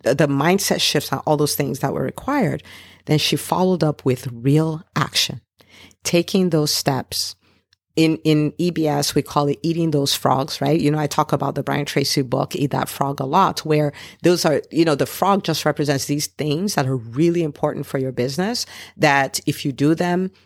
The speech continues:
um, they'll make significant changes, but usually we don't want to do them. They're typically things we procrastinate on. But she's like, "I'm, I, I eat frogs now because I want that, I want the vision that I saw for December thirty-first. So I eat frogs. It's what I do,"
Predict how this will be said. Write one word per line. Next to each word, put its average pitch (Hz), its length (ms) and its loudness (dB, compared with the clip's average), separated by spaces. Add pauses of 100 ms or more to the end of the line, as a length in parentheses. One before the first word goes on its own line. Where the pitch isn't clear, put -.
(140)
um, 135 260 4
they'll 143 240 2
make 139 200 0
significant 143 640 -2
changes, 156 460 0
but 135 160 0
usually 143 260 2
we 127 100 0
don't 120 160 -2
want 117 160 -2
to - 100 -8
do 120 120 0
them. 110 160 0
They're 131 120 2
typically 139 380 0
things 123 280 -2
we 113 60 -4
procrastinate 143 680 0
on. 95 200 -2 (300)
But 131 140 2
she's 226 380 2
like, 135 340 -2 (380)
"I'm, 151 200 2
I, 135 260 0
I 156 100 -2
eat - 200 0
frogs 415 360 2
now 82 300 -4
because 151 400 0
I 147 120 4
want 143 520 -2
that, 143 200 -2 (380)
I 147 100 2
want 156 280 0
the 139 80 0
vision 147 460 0
that 139 100 4
I 131 80 0
saw 220 280 0
for - 140 -4
December 139 400 0
thirty-first. 143 540 0
So - 200 0
I 147 140 -2
eat - 160 -4
frogs. 175 360 0
It's - 180 0
what 143 160 -4
I 110 100 -6
do," 98 280 -2